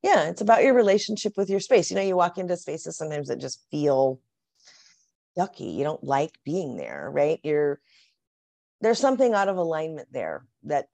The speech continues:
your energy blueprint and the energy blueprint of the space just aren't, aren't matching up well. And sometimes it can be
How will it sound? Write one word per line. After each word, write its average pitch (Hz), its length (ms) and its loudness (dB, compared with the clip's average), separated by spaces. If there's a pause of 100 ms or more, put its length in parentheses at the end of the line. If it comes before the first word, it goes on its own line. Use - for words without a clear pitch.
(160)
your 156 400 -2
energy 147 380 -8
blueprint 143 500 -6
and 147 140 -4
the 147 100 -4
energy 143 360 -6
blueprint 135 440 -6
of 135 160 -8
the 135 80 -12
space 202 320 2
just - 280 -2
aren't, 151 280 -2 (380)
aren't 180 200 0
matching 160 400 -2
up 160 120 -4 (280)
well. 131 360 -8 (380)
And 180 420 4
sometimes 208 540 0
it 196 140 -2
can 208 140 -4
be 202 360 -6